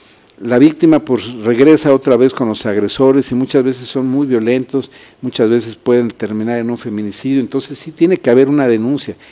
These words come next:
Es más, muchas veces pedimos a veces a las víctimas cuando vienen golpeadas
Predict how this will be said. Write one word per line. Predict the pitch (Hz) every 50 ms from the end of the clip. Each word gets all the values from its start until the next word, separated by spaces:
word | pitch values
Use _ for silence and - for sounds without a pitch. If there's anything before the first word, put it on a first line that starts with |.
| - - - - _ -
Es | 147 139
más, | 151 156 151 156
muchas | 156 165 165 - 180 160
veces | 160 160 - 165 160 - - - _
pedimos | - 123 113 123 143 156 156 - -
a | 131 110
veces | 110 120 120 120 123 110 - 123
a |
las | 110 110 110 104
víctimas | 120 127 123 - 131 120 120 -
cuando | - - 107 104 107 104
vienen | 110 123 127 123 120 110
golpeadas | 101 104 98 - - 113 113 120 127 131 -